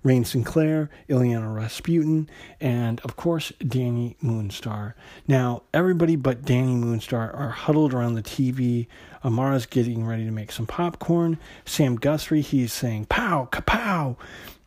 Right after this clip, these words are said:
And Ileana is act hamming it up. She looks like she's being shot. She's, uh, t-, saying, "You got me, partner." And, uh,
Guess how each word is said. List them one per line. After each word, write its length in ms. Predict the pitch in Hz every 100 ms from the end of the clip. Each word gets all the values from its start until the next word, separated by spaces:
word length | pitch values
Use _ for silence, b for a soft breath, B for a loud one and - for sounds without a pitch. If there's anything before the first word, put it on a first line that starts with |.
| _
And 440 | 139 131 123 120 -
Ileana 520 | 160 160 156 147 139
is 420 | - 127 123 110 - b b b -
act 300 | 151 147 -
hamming 480 | - 170 175 156
it 60 | 127
up. 220 | 139 -
She 200 | - 151
looks 340 | 143 139 - 135
like 120 | 120
she's 220 | - 120
being 240 | 127 120
shot. 560 | 117 - - 180 170 170
She's, 400 | - 131 117 - B B B B -
uh, 300 | 123 110 113 -
t-, 220 | - 135
saying, 340 | - 143 123
"You 80 | 123
got 380 | 131 240 247 202
me, 100 | 170
partner." 640 | 139 180 185 185 190 180 - B B B B -
And, 460 | 143 139 135 131 - B B B _
uh, 240 | 135 117